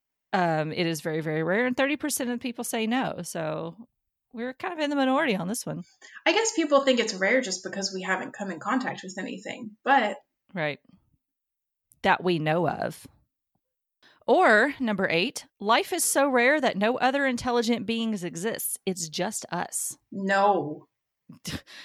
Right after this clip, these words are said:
Speaker 1: That is the
Speaker 2: <laughs>
Speaker 1: scariest one to me on here.
Speaker 2: That's terrifying.
Speaker 1: I would not wanna be alone in the universe. And if that come out that it was confirmed, I'm not going to work ever again. Like, what are we doing to ourselves? Why do we have the lives that we have?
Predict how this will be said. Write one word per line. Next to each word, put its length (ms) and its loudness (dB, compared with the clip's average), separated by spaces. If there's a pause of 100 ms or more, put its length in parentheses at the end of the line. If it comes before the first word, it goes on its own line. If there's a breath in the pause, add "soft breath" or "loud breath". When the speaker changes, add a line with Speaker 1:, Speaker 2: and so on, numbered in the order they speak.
(120 loud breath)
Speaker 1:
That 160 10
is 120 2
the 100 4
Speaker 2:
<laughs> 20 6
Speaker 1:
scariest 680 6
one 200 2
to 140 -4
me 260 -2
on 200 0
here. 300 -6
Speaker 2:
That's 380 0
terrifying. 880 2
Speaker 1:
I 80 10
would 160 8
not 240 8
wanna 160 2
be 100 4
alone 260 4
in 80 -2
the 100 -4
universe. 420 0
And 100 -6
if 100 -8
that 200 2
come 160 0
out 160 4
that 100 2
it 60 4
was 120 -6
confirmed, 640 -4
I'm 120 0
not 160 -2
going 200 -6
to 60 -4
work 320 0
ever 200 -4
again. 440 -6 (320)
Like, 300 0
what 280 2
are 40 2
we 140 0
doing 260 0
to 80 -6
ourselves? 520 -4
Why 200 2
do 80 -4
we 420 -2
have 240 -2
the 100 -2
lives 300 -2
that 100 -6
we 120 -6
have? 320 -4